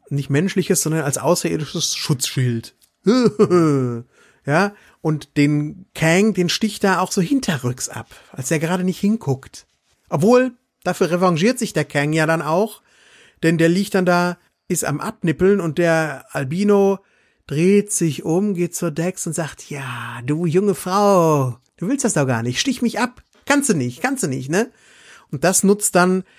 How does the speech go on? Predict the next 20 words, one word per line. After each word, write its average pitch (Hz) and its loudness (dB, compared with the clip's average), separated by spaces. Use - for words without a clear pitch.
wiederum 165 4
hinterrücks 175 0
der 156 0
Kang, 185 0
um 170 -2
dann 160 0
den 143 -2
Albino 135 -2
zu - -4
meucheln, 117 -2
der 123 0
dann 127 0
auch 127 -4
mit 127 -4
größtmöglichem 160 2
dramatischen 147 0
Effekt - -4
diese 143 0
Treppenstufen 127 0
runterpurzelt. 117 0